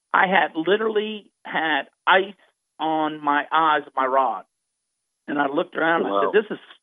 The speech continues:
Speaker 1: stupid. What am I doing out here?" And, uh, yeah, the first hundred yards was, felt like you went a hundred miles, and I went, "We're at, this is it. I'm going home. I'm not doing
Speaker 2: Right,
Speaker 1: this."
Speaker 2: and
Speaker 1: Yeah.
Speaker 2: <clears throat> it, and, and not only that,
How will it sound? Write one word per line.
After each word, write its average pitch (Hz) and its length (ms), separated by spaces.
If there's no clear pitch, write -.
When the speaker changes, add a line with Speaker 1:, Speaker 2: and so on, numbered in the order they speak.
Speaker 1:
stupid. - 640
What 226 200
am 254 100
I 226 60
doing 180 280
out 233 240
here?" - 240
And, 123 440
uh, 113 260
yeah, 156 180
the 165 120
first 185 220
hundred 165 280
yards 156 400
was, 135 200
felt 139 180
like 143 140
you 143 80
went 139 140
a 123 40
hundred 131 240
miles, 117 400
and 107 80
I 107 60
went, 107 200
"We're 156 200
at, 135 180
this 147 200
is 117 120
it. 117 240
I'm 139 160
going 110 220
home. 117 260
I'm 135 200
not 120 180
doing 170 140
Speaker 2:
Right, 165 140
Speaker 1:
this." 175 260
Speaker 2:
and - 20
Speaker 1:
Yeah. - 680
Speaker 2:
<clears throat> - 80
it, - 280
and, 160 240
and 165 160
not 170 160
only 160 160
that, 151 240